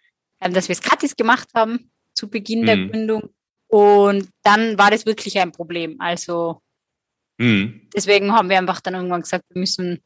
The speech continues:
Speaker 1: auch Geld dafür verlangen, weil es eben so viel Aufwand ist.
Speaker 2: Ja. Nee, nee, also ich finde das auch völlig legitim, weil da steckt ja auch eine Menge,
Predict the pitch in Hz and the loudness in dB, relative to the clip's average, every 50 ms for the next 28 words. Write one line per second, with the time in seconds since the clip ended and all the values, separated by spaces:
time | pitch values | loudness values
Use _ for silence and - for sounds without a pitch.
0 | _ _ - 180 170 - - - 190 208 208 - 196 185 - - 190 - - 180 | _ _ 0 0 0 0 -2 -4 -4 -2 0 0 0 0 0 -2 -4 -2 -2 0
1 | 165 165 165 170 165 160 160 156 156 - - 175 170 165 - 165 - - - 165 | 0 0 0 -2 -2 -2 -4 -4 -4 -6 -10 -10 -8 -8 -8 -10 -10 -8 -6 -6
2 | 160 - _ _ _ - - - - _ _ _ _ _ _ _ _ _ _ _ | -6 -8 _ _ _ -18 -18 -18 -20 _ _ _ _ _ _ _ _ _ _ _
3 | _ - 117 113 110 - - - _ _ _ _ - 127 123 131 131 139 - 117 | _ 0 0 0 0 0 -6 -16 _ _ _ _ 0 2 4 4 4 4 2 2
4 | 113 123 139 135 - - 151 123 147 - - 117 120 - - 120 117 113 - - | 2 0 0 0 0 0 0 0 -2 -4 -4 -6 -4 -2 -2 -2 -2 -4 -6 -6
5 | 123 110 117 98 - - - 117 123 131 127 123 117 110 107 104 110 107 - - | -4 -4 -4 -4 -4 -2 0 2 2 2 2 2 4 4 4 2 0 0 -2 -4
6 | 110 - - 135 123 - 110 - - 120 107 104 107 110 117 117 113 104 | -4 -2 -2 0 0 0 -2 -4 -6 -4 -2 0 0 0 0 0 0 -2